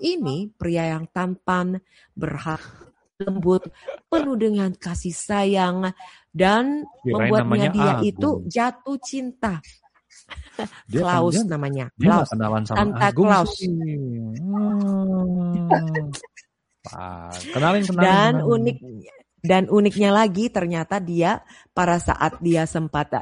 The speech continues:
Speaker 1: chatting-chattingan, dari A I ini juga bisa membalas. Kan teman-teman tahu sendiri pada saat kita, eh, apa, bertanya, A I kan juga bisa merespon.
Speaker 2: Iya.
Speaker 1: Ternyata si A I ini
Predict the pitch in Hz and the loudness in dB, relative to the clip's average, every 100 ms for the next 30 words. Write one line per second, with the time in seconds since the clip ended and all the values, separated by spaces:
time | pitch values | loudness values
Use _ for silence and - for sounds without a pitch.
0 | - 175 - 160 160 - 220 160 127 175 | -4 -6 -4 -4 -4 -2 -4 -2 -4 -8
1 | - - - 202 226 - 247 254 254 247 | -14 -16 0 2 2 2 2 2 2 0
2 | 302 330 170 175 170 202 277 277 - 262 | -2 -2 -2 -4 -4 -2 2 2 2 0
3 | 262 262 277 175 165 - _ _ _ 294 | 0 0 2 0 -4 -10 _ _ _ -4
4 | 302 262 247 277 233 208 190 170 165 160 | -2 -4 -4 -2 -2 0 0 0 0 0
5 | 160 160 160 170 170 170 165 - _ _ | -2 -2 -4 -4 2 2 2 -4 _ _
6 | 165 170 160 156 156 220 - - 165 180 | 0 2 2 2 0 -2 -4 -2 -4 -2
7 | 175 175 170 165 175 - 226 262 190 165 | -2 -2 -4 -4 -4 -2 -4 -4 -2 -2
8 | 156 156 151 143 143 - 139 135 - _ | -2 -6 -4 -6 -8 -4 -6 -6 -14 _
9 | - 185 214 214 196 190 240 262 - 202 | -6 -2 0 2 0 2 0 0 0 0
10 | 202 - 185 - 294 302 151 135 190 | 0 0 -2 -4 -6 -4 -4 -2 -4